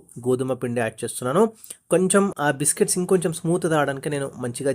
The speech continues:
జల్లెడ అనేది పట్టుకుంటున్నాను. పట్టిన తర్వాత చిటికెడు ఉప్పుని కూడా వేసుకొని, ఇంతకుముందు మనం డ్రై ఫ్రూట్స్తో పాటు రవ్వ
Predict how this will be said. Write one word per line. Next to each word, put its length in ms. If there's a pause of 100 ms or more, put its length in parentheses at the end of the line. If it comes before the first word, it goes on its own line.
జల్లెడ 300
అనేది 200
పట్టుకుంటున్నాను. 520 (460)
పట్టిన 380
తర్వాత 340 (440)
చిటికెడు 400 (180)
ఉప్పుని 360
కూడా 180
వేసుకొని, 360 (500)
ఇంతకుముందు 520
మనం 140 (220)
డ్రై 180
ఫ్రూట్స్తో 340
పాటు 300
రవ్వ 180